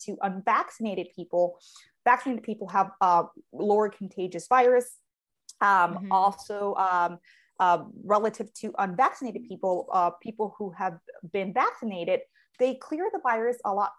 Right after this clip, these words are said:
Speaker 1: faster, which makes sense because we've got that wall. So
Speaker 2: Mm-hmm.
Speaker 1: people who
Speaker 2: Mm-hmm.
Speaker 1: are unvaccinated have to build that wall.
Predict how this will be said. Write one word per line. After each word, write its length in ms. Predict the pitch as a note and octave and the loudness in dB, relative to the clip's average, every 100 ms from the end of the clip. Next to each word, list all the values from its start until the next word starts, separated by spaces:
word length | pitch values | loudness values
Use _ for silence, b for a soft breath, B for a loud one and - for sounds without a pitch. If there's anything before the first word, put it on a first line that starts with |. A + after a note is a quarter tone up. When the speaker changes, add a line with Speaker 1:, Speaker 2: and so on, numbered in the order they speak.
| C#5 | -8
Speaker 1:
faster, 240 | - - G4+ | -6 -2 2
which 240 | C#4+ - | 2 0
makes 240 | F#4+ G4 | -2 -2
sense 200 | A4+ A4+ - | -2 -2 -4
because 240 | C4+ C4 | -6 -4
we've 200 | C4+ D4+ | -2 -2
got 180 | - G4 B4 | -2 -4 2
that 240 | A#3+ - | 0 0
wall. 420 | F#3 E3+ - - _ _ _ _ | 0 0 0 -4 _ _ _ _
So 320 | D#4+ C4+ B3+ | 6 8 8
Speaker 2:
Mm-hmm. 380 | - G3+ F#3+ F#3+ - | 2 -14 -14 -16 -14
Speaker 1:
people 300 | - F4 A#4+ | 0 4 6
who 160 | G4+ F4+ | 6 4
Speaker 2:
Mm-hmm. 100 | - | 6
Speaker 1:
are 180 | C#4 - | 6 6
unvaccinated 680 | C4 A3+ C4 - - B3 A#3+ B3+ | 2 2 0 0 -6 0 0 0
have 140 | E4 - | -8 -8
to 80 | C4+ | -8
build 500 | G#3 F3+ C#4+ G4 C5 B4+ | -8 -6 -2 0 0 0
that 200 | G#3+ D#3+ - | 0 0 -4
wall. 540 | F3 - D#3 - - | -14 0 0 0 -6